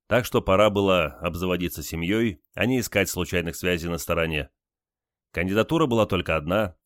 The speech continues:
та, что сейчас спала в соседней комнате. Вот что значит полтора месяца спокойной и мирной жизни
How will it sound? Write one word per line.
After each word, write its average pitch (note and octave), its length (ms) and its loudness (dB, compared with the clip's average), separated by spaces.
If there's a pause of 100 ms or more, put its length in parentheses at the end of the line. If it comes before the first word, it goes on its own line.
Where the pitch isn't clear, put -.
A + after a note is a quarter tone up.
та, A#2 140 4
что G#2+ 140 -6
сейчас F#2+ 340 -2
спала E2 280 -2
в - 40 -6
соседней E2 400 -6
комнате. D2+ 580 -6 (500)
Вот A#2 200 2
что A2 140 -2
значит F2+ 320 -2
полтора E2 340 0
месяца E2 380 -6
спокойной E2+ 500 -4
и - 20 -4
мирной D#2+ 320 -2
жизни G2 460 -4